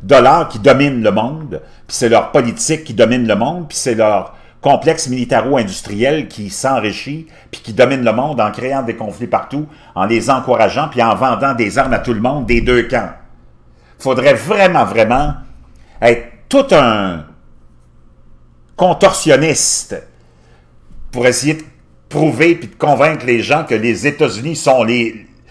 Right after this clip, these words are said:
sont la victime de qui que ce soit. <laughs> C'est vraiment, wow !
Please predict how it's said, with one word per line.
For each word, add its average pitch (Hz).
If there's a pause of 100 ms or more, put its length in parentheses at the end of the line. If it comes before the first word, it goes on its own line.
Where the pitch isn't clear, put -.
(100)
sont 139
la 127
victime 175
de 127
qui -
que -
ce 160
soit. 131 (1400)
<laughs> - (400)
C'est -
vraiment, 185
wow ! 139